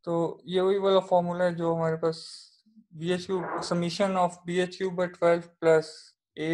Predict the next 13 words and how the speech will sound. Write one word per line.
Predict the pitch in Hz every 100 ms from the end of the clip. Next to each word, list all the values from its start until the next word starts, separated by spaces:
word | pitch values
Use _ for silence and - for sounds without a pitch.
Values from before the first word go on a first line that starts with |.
| 170 160
Y | 165 151
square | - 160 160 156 - _ _
जो | 147 143 139 139 - - _ _ _ -
formula | 151 151 156
होता | 151 -
है | 147
उसकी | 143 -
base | 143 139 139
के | 147
ऊपर | 151 151
आईबी | 143 139 135
निकाला। | - - - - - - 165 _ _ _ _ _ _ _ _ _ _
तो | -